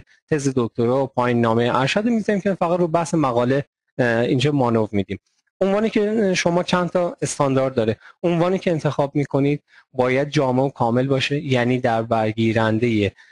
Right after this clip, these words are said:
موضوع مقالتون باشه. این یک نکته اول. دوم که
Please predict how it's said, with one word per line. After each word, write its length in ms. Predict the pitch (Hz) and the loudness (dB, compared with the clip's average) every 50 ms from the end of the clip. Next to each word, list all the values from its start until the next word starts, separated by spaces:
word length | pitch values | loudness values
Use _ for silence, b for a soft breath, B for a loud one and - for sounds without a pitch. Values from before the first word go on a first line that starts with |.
| B B _ | B B _
موضوع 600 | - 127 127 131 131 123 117 127 151 185 240 247 | -2 0 2 2 2 0 0 0 0 2 2 2
مقالتون 640 | 226 202 170 139 120 120 113 113 107 - - 110 104 | 0 0 0 0 0 0 2 0 -2 -2 0 0 0
باشه. 280 | 101 - - - - - _ | 0 0 -2 -6 -10 -8 _
این 320 | - 202 208 208 254 247 202 | -2 -2 -2 -2 -4 -2 -2
یک 240 | 170 180 - - - | -2 -2 -2 -2 -2
نکته 280 | 180 143 120 - - | -2 -2 -2 -2 -2
اول. 220 | 127 113 107 104 98 B B B B B _ | -2 -2 -2 -2 -4 B B B B B _
دوم 340 | - 190 196 226 226 220 202 | -2 0 0 0 0 -2 -2
که 220 | - 233 214 208 | -2 -2 -2 -4